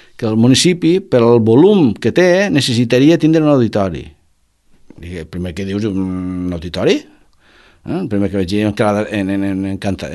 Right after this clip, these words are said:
encara d'estranyat, dic, «Mm, com pot ser que necessites Roquetes?» «Sí, sí, no, perquè l'estudi mos demostra». Dic, «Escolteu, escolteu.» Dic, «Vosaltres sabeu que a Tortosa n'hi ha un d'auditori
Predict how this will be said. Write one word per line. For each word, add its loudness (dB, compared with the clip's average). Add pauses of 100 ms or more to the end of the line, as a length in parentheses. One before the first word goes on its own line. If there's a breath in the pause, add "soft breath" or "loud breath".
encara -4
d'estranyat, -8
dic, -12
«Mm, -6
com -14
pot -12
ser -6
que 0
necessites -6
Roquetes?» -8
«Sí, -2
sí, 0
no, 0
perquè -4
l'estudi 2
mos 2
demostra». 0
Dic, -6
«Escolteu, -8
escolteu.» -6 (520 loud breath)
Dic, 0
«Vosaltres 2
sabeu 4
que -2
a -8
Tortosa -2 (100)
n'hi 0
ha -2
un -2
d'auditori -2